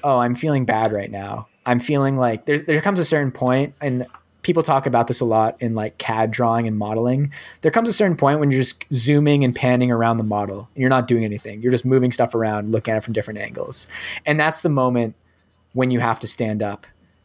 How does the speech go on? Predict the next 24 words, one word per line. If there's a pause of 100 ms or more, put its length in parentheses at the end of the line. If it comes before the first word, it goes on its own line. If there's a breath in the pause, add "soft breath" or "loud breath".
(120)
and
go
for
a
walk
and
get
a
change
of
scenery.
I
find
when
there's
that
moments
when
I'm
just,
like, (420 soft breath)
I'm
feeling
restless